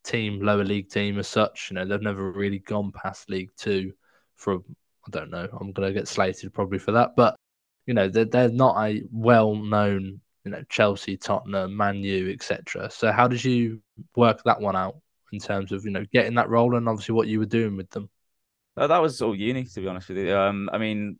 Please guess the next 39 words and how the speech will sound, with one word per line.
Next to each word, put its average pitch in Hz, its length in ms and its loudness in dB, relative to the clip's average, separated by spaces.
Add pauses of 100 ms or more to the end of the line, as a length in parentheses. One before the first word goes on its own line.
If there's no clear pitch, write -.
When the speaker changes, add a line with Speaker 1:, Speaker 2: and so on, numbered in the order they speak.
Speaker 2:
I 104 100 2
say 110 220 0
I 98 60 0
got 90 120 -2
my 90 120 0
own 90 60 0
opportunities. 87 640 -6
That - 120 0
was - 100 -8
one 98 100 -4
of 82 60 -6
the 85 60 -6
few 92 260 -4
that 73 80 -4
was 78 220 -6
sort 69 200 -6
of - 80 -20
sorted - 460 -4
by 80 160 0
the 78 100 -6
uni 85 360 -4
because 85 240 -14
it's 82 120 -10
so 82 160 -4
close 78 360 -6
to 76 100 -12
them. 76 200 -10
And 76 140 -12 (600)
they 92 120 -2
said 80 320 0
it 82 140 0
was 80 120 -4
more 87 200 -2
videography. 85 600 -2
And 78 80 -4
I 82 40 -8
thought, 82 260 -4
"Okay, 71 400 -4
well, 76 240 -6